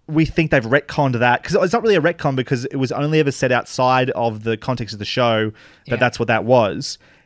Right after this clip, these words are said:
Speaker 1: To me, it felt like that was them trying to pay it off.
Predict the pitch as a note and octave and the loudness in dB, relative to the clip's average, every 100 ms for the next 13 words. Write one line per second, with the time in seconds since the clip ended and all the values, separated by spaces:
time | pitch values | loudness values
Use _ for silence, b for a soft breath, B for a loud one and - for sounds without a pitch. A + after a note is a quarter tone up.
0 | b _ _ _ - D#3+ D3 F#3 G#3+ - | b _ _ _ -2 0 2 4 4 2
1 | - C#3+ C3+ A#2+ C3 B2 A2 B2 A#2 - | 2 2 2 2 0 0 0 -2 -2 -4
2 | A#2 A2 - C3 A#2 A2+ A2+ G#2+ - - | -2 -4 -4 0 0 2 0 -2 -8 -20